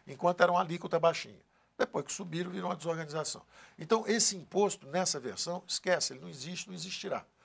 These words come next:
E nós não faremos nada. Nós estamos numa democracia. Se o presidente da Câmara de Deputados não quer, se o presidente do Senado não quer, o presidente da República não quer, não haverá esse imposto. Agora, a minha obrigação é oferecer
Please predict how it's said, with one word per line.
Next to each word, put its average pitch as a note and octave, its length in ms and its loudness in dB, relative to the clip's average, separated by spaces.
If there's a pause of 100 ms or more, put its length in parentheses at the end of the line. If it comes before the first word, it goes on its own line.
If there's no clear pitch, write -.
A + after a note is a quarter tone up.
(480)
E A#3 120 2
nós A3+ 300 6
não A#3+ 200 2
faremos D#3 760 2
nada. D#3+ 500 -2
Nós F3 100 -4
estamos C#4 220 -12
numa A#3+ 140 -6
democracia. A3 680 -6 (360)
Se - 60 -10
o D#3 40 -12
presidente G3 340 -2
da G3 100 2
Câmara F#3+ 260 0
de F3+ 60 2
Deputados F3 340 2
não F3 80 -6
quer, C3+ 340 -4 (280)
se - 100 -4
o C3 40 -10
presidente F3 320 0
do D3+ 60 -4
Senado F3 380 2
não F3+ 80 -8
quer, C#3 180 2
o C3 60 4
presidente E3 300 -4
da D#3+ 60 -2
República D3+ 380 -6
não C3 140 -8
quer, G#3 320 2 (560)
não G#4 180 6
haverá G4+ 320 6
esse - 140 2
imposto. - 400 -14 (380)
Agora, D3 340 6
a E3 100 8
minha B3+ 360 -4
obrigação D3+ 760 -2
é E3 80 0
oferecer F#3 720 0